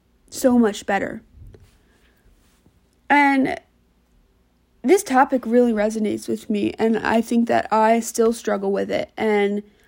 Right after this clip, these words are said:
I think that that's completely normal to struggle. But you can't let something take over your mind.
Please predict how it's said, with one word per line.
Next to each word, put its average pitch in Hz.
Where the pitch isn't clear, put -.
I 233
think 247
that 233
that's 233
completely 240
normal 226
to 214
struggle. 208
But -
you 240
can't 254
let 226
something 233
take 220
over 202
your 214
mind. 196